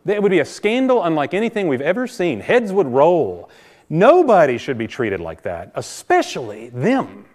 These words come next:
the royal couple. No mother and baby should have to endure such humiliation and misery. And yet, y'all, we just read it. Luke chapter two.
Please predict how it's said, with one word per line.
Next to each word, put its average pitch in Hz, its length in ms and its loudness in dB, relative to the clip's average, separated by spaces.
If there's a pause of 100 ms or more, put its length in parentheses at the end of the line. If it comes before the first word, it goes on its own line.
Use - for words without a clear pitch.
the 147 100 0
royal 180 300 2
couple. 254 540 0 (840)
No 262 280 6
mother 240 380 6
and 175 160 -2
baby 175 400 2
should 151 160 -4
have 156 220 0
to 175 100 2
endure 156 360 4
such 143 240 -4
humiliation 147 760 -2
and 113 160 -6
misery. 131 440 0
And 127 200 -4
yet, 190 220 4
y'all, 208 240 0 (580)
we 165 260 2
just 196 260 0
read 226 200 0
it. - 240 -8 (880)
Luke 220 240 2
chapter 226 360 0
two. 247 520 -4